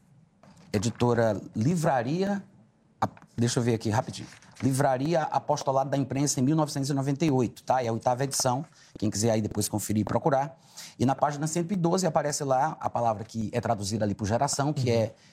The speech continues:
Speaker 1: geneia, ou, ou genos
Speaker 2: Genos,
Speaker 1: também,
Speaker 2: é.
Speaker 1: exatamente. E aí ele fala sobre as possibilidades, dependendo do domínio semântico da palavra, porque quando a palavra tem um domínio semântico muito abrangente,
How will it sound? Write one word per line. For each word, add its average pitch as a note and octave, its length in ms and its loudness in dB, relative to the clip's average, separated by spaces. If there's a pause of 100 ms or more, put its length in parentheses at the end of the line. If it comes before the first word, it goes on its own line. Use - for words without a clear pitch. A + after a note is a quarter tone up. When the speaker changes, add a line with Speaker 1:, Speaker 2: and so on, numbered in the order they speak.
(200)
Speaker 1:
geneia, B2 600 2
ou, F#2 220 -4
ou G#2+ 180 0
genos A#2+ 340 2
Speaker 2:
Genos, A2+ 40 -2
Speaker 1:
também, A2+ 400 0 (120)
Speaker 2:
é. A2 220 -10
Speaker 1:
exatamente. A#2+ 720 0
E B2 120 4
aí B2+ 180 0
ele E3 120 0
fala D#3+ 480 0
sobre D3+ 260 -2
as D3+ 80 -2
possibilidades, D#3 840 -2
dependendo A#2+ 460 0
do A#2+ 60 0
domínio A2+ 300 0
semântico D3 460 0
da A2 80 2
palavra, B2+ 460 -2 (340)
porque B2 560 0
quando C3 140 2
a B2+ 40 0
palavra C3+ 300 0
tem B2 200 -2
um B2+ 40 4
domínio A#2+ 260 2
semântico A2+ 540 0 (160)
muito F3 180 2
abrangente, C3 640 -2